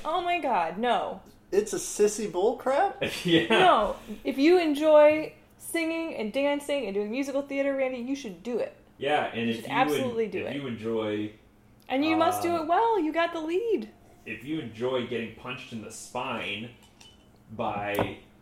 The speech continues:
Speaker 3: bullies,
Speaker 2: Well, I don't like that.
Speaker 3: yeah,
Speaker 1: Tim, what are you saying?
Speaker 3: then,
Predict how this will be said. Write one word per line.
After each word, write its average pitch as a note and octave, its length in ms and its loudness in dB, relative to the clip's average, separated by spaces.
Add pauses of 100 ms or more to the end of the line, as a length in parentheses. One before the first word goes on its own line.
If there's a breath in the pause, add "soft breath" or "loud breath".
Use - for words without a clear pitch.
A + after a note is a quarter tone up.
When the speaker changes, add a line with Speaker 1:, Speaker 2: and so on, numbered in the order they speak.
Speaker 3:
bullies, B2 800 -2
Speaker 2:
Well, E3+ 120 -4
I G#3 80 2
don't A3+ 180 -2
like G3+ 220 -6
that. G3+ 420 -2
Speaker 3:
yeah, A#3+ 160 -6 (200)
Speaker 1:
Tim, G4 140 -2
what G#4 100 -6
are A4 100 -4
you F#4 160 0
saying? F3+ 580 -10 (100)
Speaker 3:
then, A#2+ 400 -4